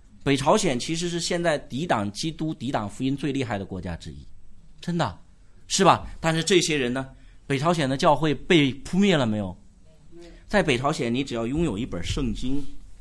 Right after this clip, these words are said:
就可以抓监狱里。如果我们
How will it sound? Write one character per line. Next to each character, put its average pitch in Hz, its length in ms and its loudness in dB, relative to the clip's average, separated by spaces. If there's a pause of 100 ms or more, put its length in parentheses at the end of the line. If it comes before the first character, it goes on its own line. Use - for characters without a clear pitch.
(1400)
就 107 160 -2
可 95 160 -6
以 - 20 -4
抓 85 160 -4
监 73 240 -6
狱 71 80 -10
里。 - 100 -18 (340)
如 165 180 4
果 165 140 4
我 123 160 0
们 135 120 2